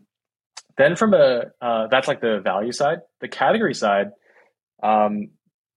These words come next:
yeah, I would say Bitcoin tends to have more of the art space. They have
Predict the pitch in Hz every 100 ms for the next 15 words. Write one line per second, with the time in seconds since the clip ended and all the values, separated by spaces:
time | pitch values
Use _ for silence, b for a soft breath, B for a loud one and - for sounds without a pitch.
0 | - 165 107 - _ _ - 135 - 147
1 | 110 127 135 151 139 127 110 _ - -
2 | 123 143 127 120 113 107 107 107 107 107
3 | - _ _ - 101 107 104 - 107 110
4 | 110 - 107 104 107 - - _ _ _
5 | _ - 104 98